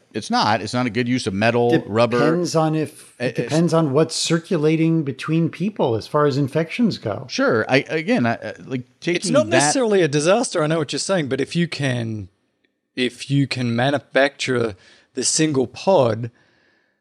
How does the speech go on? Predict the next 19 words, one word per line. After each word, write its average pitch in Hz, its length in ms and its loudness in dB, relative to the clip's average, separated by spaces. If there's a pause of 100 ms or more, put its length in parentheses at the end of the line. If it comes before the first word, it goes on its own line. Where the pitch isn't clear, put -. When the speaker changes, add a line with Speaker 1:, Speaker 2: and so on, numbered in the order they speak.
(240)
Speaker 3:
you 131 140 -4
know, 120 240 0
and 151 160 2
you 143 80 0
think - 220 -2
about 123 160 0
how 123 160 -6
small 170 560 -2
that 135 200 -2
could 107 200 -10
be, 117 340 -6 (320)
that, - 380 -2
mm, 190 260 -4
theoretically 220 640 2
wouldn't 156 320 -2
be 120 160 -6
too - 420 0
much 180 320 0
more 131 480 -2